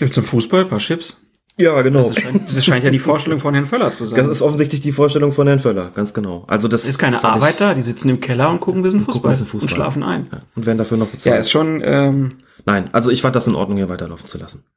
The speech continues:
Speaker 1: Aber was Völler sagt, fanden Sie nicht in Ordnung?
Speaker 2: Nein, das fand ich nicht in Ordnung, aber das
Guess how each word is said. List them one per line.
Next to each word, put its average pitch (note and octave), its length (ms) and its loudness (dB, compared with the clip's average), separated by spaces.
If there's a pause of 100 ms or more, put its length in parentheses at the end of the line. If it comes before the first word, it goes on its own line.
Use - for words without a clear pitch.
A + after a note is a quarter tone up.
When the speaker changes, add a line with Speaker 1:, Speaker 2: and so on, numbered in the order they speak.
Speaker 1:
Aber B2+ 220 0
was A#2+ 160 -2
Völler B2+ 240 2
sagt, B2 160 -2
fanden A#2 200 -8
Sie A2+ 80 -8
nicht A2+ 100 -8
in A#2 80 -10
Ordnung? B2+ 260 -12 (920)
Speaker 2:
Nein, D#3 240 2
das G#3 140 0
fand - 140 2
ich G3 100 -2
nicht G3+ 140 4
in F3+ 100 2
Ordnung, A2+ 300 0
aber B2+ 140 2
das C#3 320 0